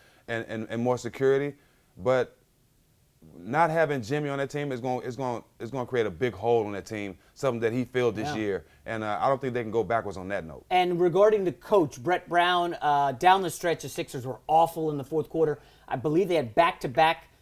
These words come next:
Speaker 2: twenty-four-second violations and a tie game with two minutes left. Do you think he survives this offseason? Again, the coaching market, as the Lakers just found out, we'll get
Speaker 1: Mm-hmm.
Speaker 2: to them shortly, it's very thin. I mean, Cleveland just hired John Beilein from college.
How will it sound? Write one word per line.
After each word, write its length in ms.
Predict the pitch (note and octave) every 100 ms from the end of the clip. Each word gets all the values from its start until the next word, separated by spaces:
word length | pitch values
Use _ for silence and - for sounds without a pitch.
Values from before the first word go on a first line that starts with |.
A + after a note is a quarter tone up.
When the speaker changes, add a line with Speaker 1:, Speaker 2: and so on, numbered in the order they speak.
| _
Speaker 2:
twenty-four-second 840 | - F3+ F#3+ G3 G3 F3+ F3+ F#3+
violations 600 | F3 F3 F3 F3 E3+ E3+
and 100 | D3
a 40 | C3
tie 300 | - E3+ F#3
game 320 | D#3 E3+ F3
with 140 | E3 -
two 140 | F#3
minutes 340 | F3 E3+ D#3
left. 360 | F3 E3+ E3 - - - - _
Do 80 | G#3+
you 240 | A3 A#3+ E4+
think 280 | C4+ F3+
he 120 | G#3+ G3+
survives 460 | G3+ F3 F3 D#3+
this 140 | E3 -
offseason? 560 | E3+ E3+ F#3+ E3+ F#3
Again, 260 | F3 D4+ A#3
the 80 | F3
coaching 480 | - D4 - D#4+
market, 400 | D4 C#4 C4+ A#3+ -
as 200 | E3+ C#3
the 120 | E3+
Lakers 460 | E3+ B3+ A3 D#3+
just 260 | B2+ D#3+ -
found 240 | E3 D3
out, 160 | C#3+ C#3
we'll 100 | C#3+
get 120 | F3+ -
Speaker 1:
Mm-hmm. 40 |
Speaker 2:
to 60 | E3
them 160 | F#3+
shortly, 420 | D#3+ D#3 C#3+ B2+ A#2+ _ _
it's 220 | - A#3
very 260 | F#3+ A3+ F3
thin. 360 | - F#3+ A#2+ G#2+
I 80 | D#3
mean, 280 | E3 D#3
Cleveland 600 | C3+ - C4+ C4 A#3 F3+ - _ _
just 200 | G3+ -
hired 280 | G#3+ F#3 C#3
John 320 | F3+ G3+ D#3+
Beilein 420 | F#3+ G3 D#3+ D3+
from 200 | D#3 C3+
college. 600 | - - G3+ E3+ G2+ -